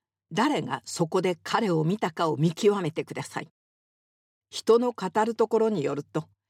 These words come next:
彼は非常に悪賢いそうだ。それで、あなた方は彼が隠れる隠れ場所を皆見極め、確かな知らせを持って私のところに帰ってきなさい。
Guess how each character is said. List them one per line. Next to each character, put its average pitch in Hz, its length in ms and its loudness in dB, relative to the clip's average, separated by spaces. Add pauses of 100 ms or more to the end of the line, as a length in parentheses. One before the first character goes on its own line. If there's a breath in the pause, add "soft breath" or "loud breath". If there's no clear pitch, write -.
(220)
彼 175 240 -2
は - 100 -8
非 - 220 -2
常 190 280 4
に 190 200 -4 (260 soft breath)
悪 160 380 2
賢 214 420 0
い 151 40 -4
そ 123 240 -6
う 87 40 -12
だ。 - 160 -18 (680)
そ - 180 0
れ 170 100 4
で、 165 160 -2 (300 soft breath)
あ 165 100 2
な 160 160 4
た 160 120 0
方 160 240 0
は 156 220 2
彼 233 260 0
が 170 280 0
隠 - 320 -4
れ 247 120 4
る 165 200 0
隠 220 300 -2
れ 262 100 2
場 226 100 0
所 190 260 0
を - 80 -8 (320)
皆 175 340 4
見 160 180 2
極 208 300 -2
め、 160 160 -8 (720)
確 - 260 0
か 190 120 2
な 190 120 0
知 - 160 -2
ら 208 120 4
せ - 160 2
を 233 120 8
持 220 100 2
っ 226 60 -10 (140)
て - 140 0 (260 soft breath)
私 - 360 -2
の 151 120 -2
と 156 120 -4
こ 160 100 2
ろ 175 80 4
に 143 120 0
帰 175 200 -2
っ 170 60 -2
て 156 180 -4
き - 120 -10
な 127 80 -6
さ - 180 -6
い。 - 80 -10